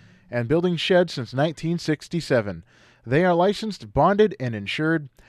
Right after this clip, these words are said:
That's A and L Wiggy Construction. Go ahead and give them a call at seven six three,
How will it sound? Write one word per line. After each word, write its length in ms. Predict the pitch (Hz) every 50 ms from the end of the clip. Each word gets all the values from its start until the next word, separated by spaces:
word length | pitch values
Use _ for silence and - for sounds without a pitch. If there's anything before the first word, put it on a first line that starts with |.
| - - _ -
That's 220 | 113 113 107 - -
A 160 | 170 165 160
and 100 | 151 147
L 180 | 151 147 135
Wiggy 280 | 131 135 139 135 131 127
Construction. 760 | 120 127 120 - - - - 113 - - - 185 233 240 214 _ _ -
Go 160 | 151 160 160
ahead 220 | 147 139 143 143 139
and 80 | 131
give 180 | 131 131 123 120
them 120 | 127 127
a 60 | 120
call 360 | 117 - 127 123 170 208 214 160
at 140 | 117 -
seven 340 | - - 147 127 117 123 113
six 320 | - - 127 117 - - -
three, 380 | - 202 160 175 196 202 190